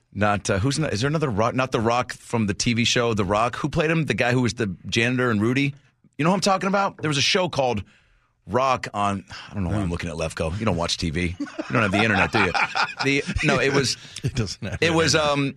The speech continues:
Speaker 1: Uh. Anyway, so yeah. So Dwayne The Rock Johnson. We don't know about Young Rock season four, but, um,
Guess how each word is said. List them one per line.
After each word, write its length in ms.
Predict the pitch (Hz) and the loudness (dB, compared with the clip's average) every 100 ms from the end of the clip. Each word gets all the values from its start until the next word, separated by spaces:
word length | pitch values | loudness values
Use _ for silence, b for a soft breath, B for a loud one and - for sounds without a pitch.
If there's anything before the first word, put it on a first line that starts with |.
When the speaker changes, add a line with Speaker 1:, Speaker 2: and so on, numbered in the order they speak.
| - - | -6 0
Speaker 1:
Uh. 420 | 123 120 117 117 - | 2 4 4 2 0
Anyway, 260 | 143 101 | 2 2
so 160 | 82 123 | 2 2
yeah. 220 | 117 87 | 2 2
So 240 | - 101 | 0 0
Dwayne 460 | 87 - 98 107 101 | -2 -4 -2 0 2
The 60 | 98 | 2
Rock 140 | 90 | 2
Johnson. 440 | 95 87 87 85 - B _ _ - 143 | 2 0 0 -4 -6 B _ _ -14 -2
We 100 | 147 | 0
don't 120 | 170 | 2
know 100 | 151 | 2
about 220 | 139 123 | 2 2
Young 180 | 123 123 | 2 2
Rock 180 | 117 113 | 2 2
season 240 | 123 107 | 0 0
four, 300 | 110 117 113 101 | -2 0 2 2
but, 280 | 95 90 | 0 2
um, 260 | 87 85 90 | 2 2 0